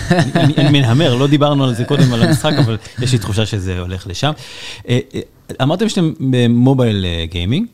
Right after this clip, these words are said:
הזכרתם גם את פורטנייט, אני מודה שטיפה התבלבלתי בהקשר הזה, פורטנייט כ-, כמובייל גיימינג או פורטנייט כ-, אה,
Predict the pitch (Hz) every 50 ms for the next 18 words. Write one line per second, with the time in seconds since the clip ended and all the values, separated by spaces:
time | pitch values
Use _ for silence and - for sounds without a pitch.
0 | - _ _ - - _ _ - 101 95 - 127 123 - 123 120 110 107 98 -
1 | - 151 143 151 - 165 131 113 101 101 101 101 - 104 92 - - - 98 98
2 | 95 90 92 101 98 - 98 92 90 87 95 92 90 - 95 92 - 95 95 92
3 | 87 - - - 95 82 90 87 104 160 226 240 - - 123 113 - - 117 107
4 | 127 117 113 - - _ - - 107 - - - - 101 104 123 165 226 226 208
5 | 247 254 247 254 240 214 208 175 160 - - 156 147 - 160 156 147 135 - -
6 | 147 139 135 135 127 127 123 123 120 120 120 120 - _ _ -